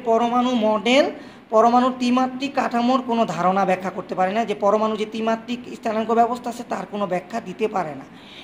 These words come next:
এবং বোরের মডেল সূক্ষ্ম রেখার উৎপত্তির কারণ ব্যাখ্যা করতে পারে না। বোরের মডেলে বলা হয়েছে, স্থির কক্ষপথে ইলেকট্রনের ভরবেগ, স্থির কক্ষপথের ইলেকট্রনের ভর,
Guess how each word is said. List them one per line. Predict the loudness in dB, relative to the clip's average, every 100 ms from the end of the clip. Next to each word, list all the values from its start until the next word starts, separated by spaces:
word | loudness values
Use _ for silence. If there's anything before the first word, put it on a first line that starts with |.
| -8
এবং | 0 0
বোরের | 4 6 8 8 6 -2 -12 2
মডেল | 4 6 4 2 -8 -16
সূক্ষ্ম | -8 -6 -6 2 4
রেখার | 4 2 0
উৎপত্তির | -2 -6 -8 -4 -2
কারণ | 0 4 2 2
ব্যাখ্যা | -2 -2
করতে | -6 -6 4 6 6 2 -18 -20 -20 -8 0
পারে | 2 4 4 4 0 -8 -14
না। | -8 -8 -10 -16 -20 -20 -2
বোরের | 4 6 6 6
মডেলে | 6 6 4 4
বলা | 6 6 6
হয়েছে, | 6 2 0 -4 -4 -4 -12 -12 -10
স্থির | -10 -8 -6 2
কক্ষপথে | 2 2 -4 -2 0 0 0 -4 -4
ইলেকট্রনের | 0 0 0 0 2 2 0 -2
ভরবেগ, | -4 2 4 2 -2 -2 -2 -6 -12 -20 -20 -14 -12
স্থির | -10 -8 -4 0 2
কক্ষপথের | 0 0 -4 0 0 0 -6
ইলেকট্রনের | -6 -4 -2 -2 -2 0
ভর, | 0 0